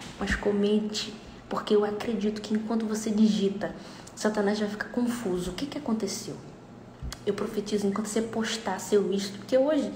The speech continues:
as notícias chegam assim. Quem viu Ana Estéreo, querido, foi ver ela gerando, foi ver Samuel crescendo. Bem depois. Como a notícia se espalhou, eu não sei, mas se espalhou.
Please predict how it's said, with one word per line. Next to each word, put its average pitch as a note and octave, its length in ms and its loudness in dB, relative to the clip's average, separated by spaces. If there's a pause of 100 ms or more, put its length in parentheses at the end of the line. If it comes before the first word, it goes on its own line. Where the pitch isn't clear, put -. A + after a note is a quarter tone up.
(200)
as G3+ 100 -2
notícias A3+ 500 2
chegam C4 360 4
assim. - 380 -2 (1040)
Quem B3+ 200 4
viu A3+ 300 4
Ana C4 180 4
Estéreo, A3 480 0
querido, - 260 0
foi A3 160 4
ver G#3 160 4
ela A3 160 6
gerando, G#3+ 440 4
foi G#3 120 4
ver G#3 120 4
Samuel G#3 380 2
crescendo. G3 600 0 (640)
Bem A#3 200 4
depois. C4+ 580 0 (260)
Como D4+ 180 4
a - 20 4
notícia A#3+ 420 2
se - 120 -6
espalhou, G#3 360 6
eu B3+ 60 8
não D4+ 80 4
sei, G#3+ 180 2
mas G#3 140 2
se - 80 -2
espalhou. B3+ 400 -2